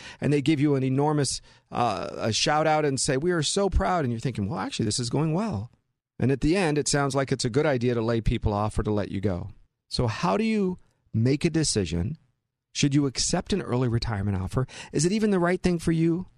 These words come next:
as opposed to your, your coworker? Because here's, here's the, the, the, I guess, the big picture. Things that may be right for your coworker of so many years,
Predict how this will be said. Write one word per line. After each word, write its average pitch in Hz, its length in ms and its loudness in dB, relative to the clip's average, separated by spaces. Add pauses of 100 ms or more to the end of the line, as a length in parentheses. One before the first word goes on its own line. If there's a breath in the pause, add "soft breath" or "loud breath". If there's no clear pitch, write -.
(140)
as 135 140 0
opposed 151 360 0
to 147 220 0
your, 123 220 -2
your 131 180 -2
coworker? - 580 -4 (500 loud breath)
Because 165 180 2
here's, 226 160 2
here's 202 280 0
the, - 380 -2
the, 107 180 -4 (640)
the, 120 360 0
I 123 120 -2
guess, 139 200 0
the - 100 0
big 120 360 0
picture. - 520 2 (840)
Things 214 280 2
that 156 120 2
may 147 160 2
be 135 220 2
right 143 260 2
for 139 120 -2
your 117 200 2
coworker 151 540 2
of 101 100 -2
so 120 140 0
many 107 160 2
years, 101 320 0